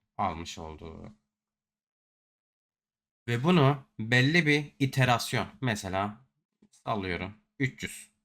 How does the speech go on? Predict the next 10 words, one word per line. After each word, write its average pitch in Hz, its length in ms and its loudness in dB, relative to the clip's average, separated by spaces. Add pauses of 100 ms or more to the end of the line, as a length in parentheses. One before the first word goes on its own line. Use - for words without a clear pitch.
(280)
Üç 156 200 -8
yüz - 160 -6
kere 104 320 -6 (100)
buna 107 160 -4
ipok 107 420 -8
diyoruz. 85 480 -10 (2000)
Üç 165 200 -2
yüz 131 140 0
ipok 131 460 0
çalıştırdığımızda 123 1120 0